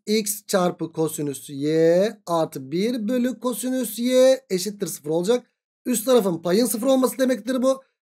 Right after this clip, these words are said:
Sinüs x çarpı kosinüs y artı bir eşit sıfır oldu.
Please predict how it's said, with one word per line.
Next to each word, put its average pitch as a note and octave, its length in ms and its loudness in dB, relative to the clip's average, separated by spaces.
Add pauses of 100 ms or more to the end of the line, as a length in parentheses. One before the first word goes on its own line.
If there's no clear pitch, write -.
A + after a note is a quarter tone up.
Sinüs C4+ 440 -2
x C4 200 -4
çarpı G#3 380 2
kosinüs G3 560 -2
y F3 300 4
artı D#3 460 -4
bir C#3 220 -8
eşit C#3+ 260 -10
sıfır D3 280 -12
oldu. C4+ 420 2